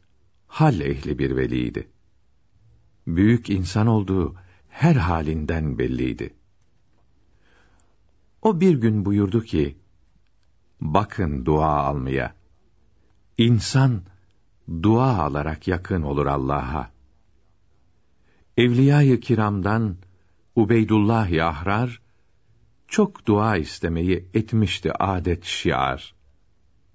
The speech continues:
Buğday satın almıştı bir günde bir kimseden. Ayrılıp gitti sonra, hiç dua istemeden. Üç günlük bir mesafe gitmişti ki o fakat, dua almadığını hatırladı o saat.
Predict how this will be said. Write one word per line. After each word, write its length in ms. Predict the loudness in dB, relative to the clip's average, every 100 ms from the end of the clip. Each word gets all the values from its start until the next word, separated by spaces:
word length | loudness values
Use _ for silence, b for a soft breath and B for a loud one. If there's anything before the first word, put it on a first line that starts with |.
| _ _ _ _ _ _ _ _ _
Buğday 340 | 4 4 4 2
satın 320 | 0 -4 -2
almıştı 580 | -2 -2 -6 -4 -4 0
bir 140 | 0
günde 380 | 2 0 2 2
bir 180 | 0 -2
kimseden. 640 | -4 -2 -2 -2 -2 -4 -12 _ _ _ _ _ _ _ _ _ _ _ 0
Ayrılıp 600 | 2 4 4 2 -2 -6
gitti 320 | -6 -2 -4
sonra, 500 | -4 -6 -4 -4 -4 b b _
hiç 340 | -4 -4 -2
dua 280 | 0 2 -2
istemeden. 760 | -6 -8 -8 -6 -6 -8 -8 -14 _ _ _ _ _ _ _ _ _ _ _ _ _ _ _ 0
Üç 220 | 0 0
günlük 400 | 2 2 0 2
bir 120 | 0
mesafe 600 | 2 -2 0 -2 0 -4
gitmişti 560 | -4 -4 -4 -4 -4 0
ki 120 | 0
o 100 | 0
fakat, 580 | -2 -2 -2 -2 -6 _ _ _ _ _ _ _ _ _ _
dua 480 | -2 2 4 2 0
almadığını 600 | 0 0 0 -2 -2 -2
hatırladı 580 | -4 -8 -6 -6 -4 -4
o 140 | -4
saat. 520 | -4 -6 -8 -10 -14